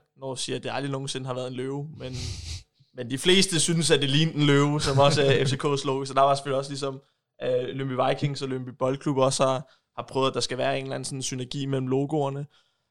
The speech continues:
Øhm, og så, øh, altså, læser man det også på forskellige forer, ligesom at, øh, at det hænger sammen, og man kan se F C K-fans kommentere på Norths resultater og sådan nogle ting.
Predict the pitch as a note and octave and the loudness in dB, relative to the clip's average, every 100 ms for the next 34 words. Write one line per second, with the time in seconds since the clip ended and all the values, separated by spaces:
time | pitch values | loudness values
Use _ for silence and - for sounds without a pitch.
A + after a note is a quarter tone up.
0 | _ _ B2 B2 B2 B2+ B2+ B2+ A#2 F2+ | _ _ 2 4 4 -2 -6 -10 -12 -16
1 | - - B2+ C#3+ C3 B2+ A2 F2+ - - | -16 -4 2 4 4 2 -2 -6 -8 -12
2 | - - B2 B2 B2+ C3 C3 B2+ C3 - | -12 -8 -6 -6 -2 -2 0 -2 -2 -2
3 | B2+ - C3+ B2+ - C3+ C#3 C#3 C3 C3+ | -4 -2 -2 -2 -2 0 2 2 0 -2
4 | C#3 C#3 A#2+ C3+ B2+ C3 D3+ - - B2+ | -6 -8 -6 -6 -6 -8 -10 -14 -10 -6
5 | B2+ B2 C3 B2+ C3 C3 B2+ B2 B2+ - | -4 -4 0 0 0 -4 -4 -4 -2 0
6 | C3 B2 C#3+ B2 C3 B2+ - C3 B2 B2 | -2 -2 -2 -2 -2 -4 -6 -4 -2 -2
7 | B2+ B2 C3 - C3+ C3 - C3 B2+ C3 | -2 -4 -6 -4 -6 -6 -6 -6 -4 -6
8 | - C3+ C3+ B2+ | -6 -4 -4 -6